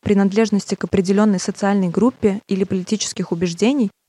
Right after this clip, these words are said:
покидает страну и не может воспользоваться защитой этой страны или не желает пользоваться такой защитой из-за своих опасений. Я как-то познакомилась с молодой девушкой из Мариуполя,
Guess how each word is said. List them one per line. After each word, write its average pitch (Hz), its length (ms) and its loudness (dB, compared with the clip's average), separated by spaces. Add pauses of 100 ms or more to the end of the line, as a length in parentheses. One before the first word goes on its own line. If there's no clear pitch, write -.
(300)
покидает 208 440 2
страну 202 480 2
и 214 40 2
не 202 140 6
может 202 400 4
воспользоваться 208 640 0
защитой 185 420 -2
этой 190 260 -2
страны 175 440 -2 (240)
или 247 180 4
не 233 120 6
желает 208 380 4
пользоваться 185 480 -2
такой 190 260 -2
защитой 190 520 -2 (360)
из-за 226 200 2
своих 196 380 2
опасений. 180 580 -2 (760)
Я 214 140 2
как-то 214 240 -2
познакомилась 214 680 2
с - 80 -2
молодой 190 300 2
девушкой 202 380 -2
из 185 100 -2
Мариуполя, 180 560 0